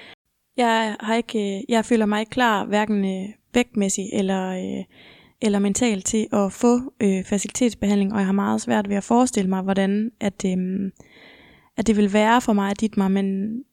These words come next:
og jeg tror også, ens grænser rykker sig hele tiden, så det kan godt være, at jeg laver det om. Øhm, det kan også være, at jeg beskytter mig selv lidt, fordi at jeg vægtmæssigt ikke er der, hvor jeg kan få tilbudt behandling, men jeg håber jo, at de vil kigge på mig og kan se, der er den her lille ting,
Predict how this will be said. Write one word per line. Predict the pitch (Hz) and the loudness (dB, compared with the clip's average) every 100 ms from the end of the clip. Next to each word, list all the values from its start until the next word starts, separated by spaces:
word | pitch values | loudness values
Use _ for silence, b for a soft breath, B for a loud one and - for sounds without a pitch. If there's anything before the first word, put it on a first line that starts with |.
| - | 2
og | 208 | 4
jeg | 202 | 4
tror | 247 226 | 4 2
også, | 226 | 4
ens | 226 - | 2 0
grænser | - 214 254 | 2 2 2
rykker | 226 226 220 | 2 0 0
sig | 202 | 0
hele | 202 233 | 0 -2
tiden, | - 240 | 2 2
så | 202 | 2
det | 202 | 0
kan | 214 | -2
godt | 202 214 | 0 2
være, | 226 | 2
at | |
jeg | 214 | 2
laver | 202 196 | 2 2
det | 202 | 4
om. | - 233 - b b b b b - | 4 4 2 b b b b b 0
Øhm, | 208 196 190 185 185 185 - | 2 4 2 0 -4 -8 -4
det | 220 | 2
kan | |
også | 202 - | 2 2
være, | |
at | 202 | -2
jeg | |
beskytter | 190 - 294 302 | 0 0 0 2
mig | 240 | 2
selv | 254 226 | 2 0
lidt, | 220 | 0
fordi | - 202 | -2 0
at | 196 196 | 0 -2
jeg | 190 185 | -4 0
vægtmæssigt | 233 - 240 220 214 | -2 2 0 2 0
ikke | 208 | 0
er | 233 | 0
der, | 254 311 - | 0 -2 0
hvor | 208 | 2
jeg | 190 180 180 _ _ | 2 -4 -10 _ _
kan | 262 302 | -4 -4
få | |
tilbudt | - 277 - 240 | -2 -2 -2 -4
behandling, | 226 247 226 190 - _ | 0 2 2 -2 -6 _
men | 208 | 0
jeg | 208 | 0
håber | 208 262 269 254 | 4 4 4 4
jo, | 196 | 2
at | 190 202 - b b b b _ | 0 -2 -4 b b b b _
de | 214 | -2
vil | 185 | -2
kigge | - 294 | -2 -2
på | 240 | 2
mig | 214 220 262 | 2 2 -2
og | - 190 185 - - | -2 -2 -4 -8 -4
kan | 202 | 0
se, | 262 254 - _ _ - | 2 0 -4 _ _ -4
der | |
er | 202 | -2
den | 190 196 | 0 2
her | 202 196 | 2 0
lille | 190 190 | -2 -4
ting, | - 262 | -2 -2